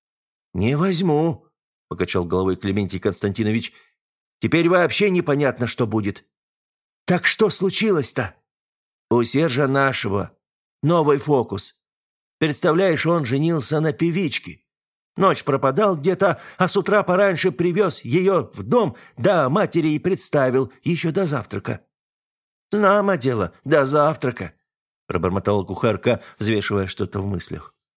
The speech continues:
«Откуда бы ему взяться? Гальский петух наш только ужины и готовит. И что, мадам?» «Мадам в истерике, доктор у неё», доложил дворецкий. «Хозяин в кабинете бутылку коньяку потребовал и заперся.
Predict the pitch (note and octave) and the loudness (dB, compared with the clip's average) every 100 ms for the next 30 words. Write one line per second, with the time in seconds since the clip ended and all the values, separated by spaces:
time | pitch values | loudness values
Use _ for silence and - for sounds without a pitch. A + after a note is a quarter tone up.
0 | _ _ _ _ - E3+ - A3+ F#3+ E3 | _ _ _ _ -4 -2 0 2 2 4
1 | E3+ E3 E3 D3+ F3 A2+ - E2+ - - | 2 2 0 0 -2 -2 -6 -10 -12 -4
2 | F3 C#3+ B2+ D#3+ D#3+ D#3+ F3+ C#3+ D3+ C#3+ | 0 0 0 -2 -2 0 0 0 -2 -2
3 | - E3 F3 D3 - _ F3+ F3+ A#2 C3+ | -2 -2 0 -2 -4 _ -2 0 0 0
4 | E3+ E3 G3 F#3+ D#3 G#2+ A2+ - _ _ | 0 0 0 -2 -2 -2 -4 -10 _ _
5 | _ E3+ - F#3+ D#3 C#3 C#3+ E3 D#3+ _ | _ -4 0 0 2 0 0 0 -4 _
6 | _ _ _ _ _ _ _ _ - F#2+ | _ _ _ _ _ _ _ _ -4 0
7 | C#3 B3+ A#3+ A3+ - B3 B3 F#3 - G#2 | 2 2 2 0 -2 0 0 0 -4 -6
8 | - A3 A#3+ G3 E3 C#3 A2 F2 - _ | 2 2 2 0 0 0 -2 -4 -10 _
9 | _ _ F#2 F2+ E2+ E2 E2+ E2+ - - | _ _ -2 -2 -2 -4 -4 -6 -8 -14
10 | - _ _ _ _ _ - A2+ E3+ G3 | -20 _ _ _ _ _ 0 2 2 0
11 | C#3 E3+ D3 E3 A3 - C3+ E3+ B2 C3+ | 0 -2 0 2 0 0 -2 -2 -2 -2
12 | C3 C#3 D3 - G3+ C#3+ C3 A#2 G#2+ A2 | 0 0 0 0 0 0 0 0 2 2
13 | A#2+ - D#3+ C3 A#2 A#2 - C3 G2+ | 2 2 0 2 0 0 -2 -2 -4